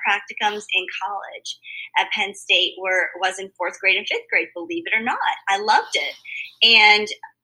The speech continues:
I got the opportunity to teach in England, do my student teaching in England. And so you kinda get what you get, what you get when you go over there. And, um, when I went over to England,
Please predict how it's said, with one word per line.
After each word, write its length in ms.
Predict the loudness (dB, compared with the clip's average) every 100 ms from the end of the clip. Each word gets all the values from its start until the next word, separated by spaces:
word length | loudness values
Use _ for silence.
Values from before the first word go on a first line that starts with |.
| 2
I 540 | 6 6 6 4 2
got 160 | 0 0
the 80 | 2
opportunity 720 | 2 2 -4 -2 0 -2 -4 -4 -6
to 100 | -6
teach 380 | -8 -8 -6 -2
in 180 | -2 -2
England, 460 | -6 -4 -4 -4
do 120 | -6 -4
my 100 | -4
student 360 | -4 -2 -2
teaching 320 | -2 -6 -4 -4
in 80 |
England. 440 | -4 -6 -6 -10 -12 _ _ _ _ _ _ _ _ _ -4 2
And 200 | 2 2
so 400 | 4 4 4 2
you 160 | 0
kinda 320 | 0 4 4
get 240 | 4 4 2
what 140 | -6
you 80 | -8
get, 340 | 2 4 4
what 120 | 2 -4
you 60 |
get 160 | -4 -4
when 160 | -6 -8
you 120 | -6
go 100 | -2 0
over 100 | -2
there. 840 | -6 -8 -8 -8 -8 -8 0 4 6
And, 280 | 4 0 -2 2
um, 560 | 4 4 2 0 -8 -18 _ _
when 140 | 0 2
I 80 |
went 140 | 2 0
over 180 | -2 0
to 100 | 0
England, 440 | 0 -4 -4 -6